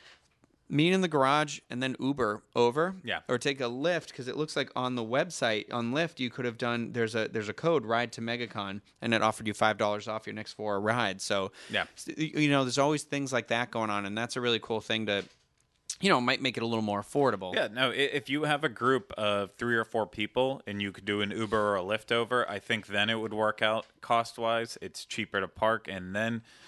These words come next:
Speaker 2: then get a ride over there. But if not,
Speaker 1: Yeah.
Speaker 2: it's, if you, if you're just going by yourself, it's gonna cost you more to Uber back and forth from
Speaker 1: Yeah,
Speaker 2: there than it
Speaker 1: yeah.
Speaker 2: would be to just pay to park. So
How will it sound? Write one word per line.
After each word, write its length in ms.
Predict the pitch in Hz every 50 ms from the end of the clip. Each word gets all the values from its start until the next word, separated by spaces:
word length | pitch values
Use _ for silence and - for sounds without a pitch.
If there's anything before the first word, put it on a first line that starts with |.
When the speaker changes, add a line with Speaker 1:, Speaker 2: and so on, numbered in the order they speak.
| - _ _ _ _
Speaker 2:
then 220 | 104 107 117 120 110
get 180 | 120 120 117 - -
a 100 | - 113
ride 340 | 107 110 110 110 110 107 110
over 280 | 110 113 104 113 117
there. 260 | 113 117 117 120 120
But 400 | 110 104 - 110 104 104 104 101 - -
if 240 | 131 127 120 - -
not, 300 | 117 110 - 110 104 104
Speaker 1:
Yeah. 80 | 120
Speaker 2:
it's, 340 | 110 92 - - - - - _
if 160 | 123 120 - -
you, 300 | 120 120 120 117 110 104
if 200 | 101 107 - 123
you're 80 | 123
just 220 | 110 117 110 - -
going 200 | 113 110 107 104
by 140 | 101 98
yourself, 480 | 98 95 92 - - - 95 95 98 - - - - _ _ _
it's 160 | - 110 - -
gonna 160 | 117 104 101
cost 380 | - - 101 95 - - -
you 80 | 104 101
more 380 | 95 92 92 90 87 90 87 - - _
to 180 | - - 95 85
Uber 280 | 107 98 87 92 90
back 260 | - - 98 92 -
and 140 | - 92 -
forth 400 | - - 92 85 87 - - - _ _ _
from 100 | - -
Speaker 1:
Yeah, 220 | 123 113 98 85 92
Speaker 2:
there 200 | 101 98 95 95
than 140 | 92 92 98
it 60 | 101
Speaker 1:
yeah. 100 | 92 95
Speaker 2:
would 140 | 95 90 95
be 100 | 95 92
to 80 | 92
just 240 | 85 - 87 - -
pay 160 | - 87 85
to 60 | 82
park. 400 | 80 _ - - 69 78 - -
So 220 | - - 107 104